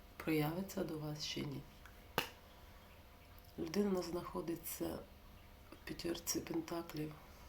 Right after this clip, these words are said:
Це безденежня.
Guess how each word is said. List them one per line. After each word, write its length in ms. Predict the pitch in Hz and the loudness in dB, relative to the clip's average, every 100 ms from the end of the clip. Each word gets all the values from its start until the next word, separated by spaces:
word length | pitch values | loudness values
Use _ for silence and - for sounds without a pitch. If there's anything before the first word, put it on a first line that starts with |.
| - - - - - - - - - - - - - - - - - - - - - - | -14 -14 -14 -14 -14 -14 -14 -14 -14 -14 -14 -14 -14 -14 -14 -14 -14 -14 -14 -14 -12 -6
Це 280 | - 156 151 - - - - - - - | -2 0 0 -2 -6 -12 -14 -14 -14 -8
безденежня. 1000 | 147 160 139 139 131 151 156 143 - 139 | 0 2 2 0 4 4 4 0 -2 -2